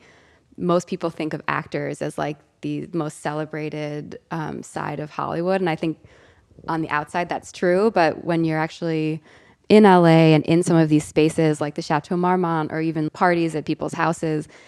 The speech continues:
it's interesting that I think actors almost feel like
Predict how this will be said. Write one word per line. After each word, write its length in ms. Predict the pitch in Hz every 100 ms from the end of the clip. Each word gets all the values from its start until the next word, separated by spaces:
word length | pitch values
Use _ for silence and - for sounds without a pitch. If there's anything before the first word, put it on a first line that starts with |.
| _ -
it's 120 | 175
interesting 520 | 185 202 190 175 165
that 280 | 160 147 104 _ _ _ _ -
I 80 | 165
think 320 | 165 160 - _ _ -
actors 360 | 165 202 196 180
almost 300 | 165 160 -
feel 300 | 170 165 165
like 420 | 151 156 _